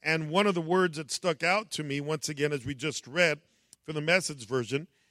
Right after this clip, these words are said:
it says, urging them. What did they do? They urged the people to stick what they, stick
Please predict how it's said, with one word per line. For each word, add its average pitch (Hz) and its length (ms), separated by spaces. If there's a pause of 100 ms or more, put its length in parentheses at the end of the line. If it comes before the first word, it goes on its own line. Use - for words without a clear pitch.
(220)
it 143 160
says, 165 360 (100)
urging 214 480
them. 180 180
What 190 120
did 208 100
they 208 100
do? 202 160
They 180 260
urged 202 640
the 175 100
people 165 580 (360)
to 185 180
stick - 560 (100)
what 170 240
they, 202 300 (180)
stick - 400